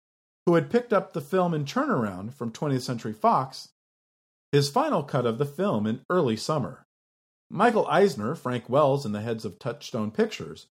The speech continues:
the adult label Disney would use to release the film, were all ecstatic at the end of the screening, and they would decide to move the release of the film up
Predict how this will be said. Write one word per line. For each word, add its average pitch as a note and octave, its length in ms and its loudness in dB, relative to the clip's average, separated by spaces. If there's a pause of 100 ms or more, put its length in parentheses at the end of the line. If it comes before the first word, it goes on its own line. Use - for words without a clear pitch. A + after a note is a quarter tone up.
(280)
the A2+ 140 2
adult C3 440 4
label G#2+ 300 -2
Disney A#2+ 400 -4
would G2+ 200 -6
use C3 200 -2
to - 120 -10
release G2+ 400 0
the - 120 -6
film, E2 360 -14 (460)
were C#3+ 260 4
all C4 340 -2
ecstatic F3+ 920 -2
at A2 140 -6
the C3 200 -4
end F#3 200 0
of E3+ 100 0
the D#3+ 80 -6
screening, F#3+ 540 -2 (460)
and D#3 140 0
they A3+ 120 8
would C4+ 160 0
decide G#3+ 600 0
to D#3 120 -4
move G#3+ 320 -2
the G#3+ 80 2
release G3 400 0
of D3+ 80 -4
the B2+ 100 -2
film A2+ 420 -4 (360)
up - 320 0